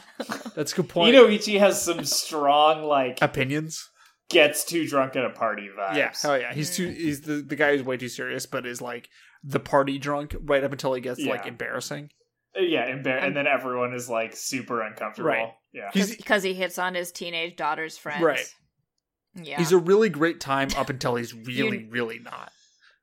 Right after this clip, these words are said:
Speaker 1: You know
Speaker 3: Yeah.
Speaker 1: that because of his ponytail that
Speaker 2: Uh-huh.
Speaker 1: he has.
Speaker 3: Mm.
Speaker 1: You know he has some bad
Speaker 2: Uh-huh.
Speaker 1: choices. Yeah.
Speaker 2: Yeah.
Speaker 1: Uh, all right. Well,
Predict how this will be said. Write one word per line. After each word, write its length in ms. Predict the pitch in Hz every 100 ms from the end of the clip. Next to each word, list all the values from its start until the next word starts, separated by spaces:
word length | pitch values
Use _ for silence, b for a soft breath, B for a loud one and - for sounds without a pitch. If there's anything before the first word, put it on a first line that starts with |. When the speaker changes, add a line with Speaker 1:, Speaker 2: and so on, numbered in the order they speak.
| _
Speaker 1:
You 160 | 208 220
know 140 | 214
Speaker 3:
Yeah. 60 | 202
Speaker 1:
that 280 | 185 170 -
because 320 | 180 190 175
of 160 | 170 160
his 160 | 143
ponytail 600 | - - 143 143 147 160
that 280 | 156 143 131
Speaker 2:
Uh-huh. 140 | 131 139
Speaker 1:
he 100 | 165
has. 300 | 170 156 151
Speaker 3:
Mm. 380 | 139 131 127
Speaker 1:
You 140 | 170 175
know 320 | 160 151 156
he 80 | 151
has 240 | 175 - -
some 280 | 180 202 - - _ _ _ _ -
bad 360 | 123 135 135
Speaker 2:
Uh-huh. 160 | - - - _ -
Speaker 1:
choices. 600 | - - - - - - 190 _ _ _ _ _ _ _ -
Yeah. 240 | 262 - - _ _ _ - B B B
Speaker 2:
Yeah. 120 | B B B B B -
Speaker 1:
Uh, 260 | 392 294 269 B B B
all 120 | 190
right. 300 | 220 262 240
Well, 400 | 196 214 214 214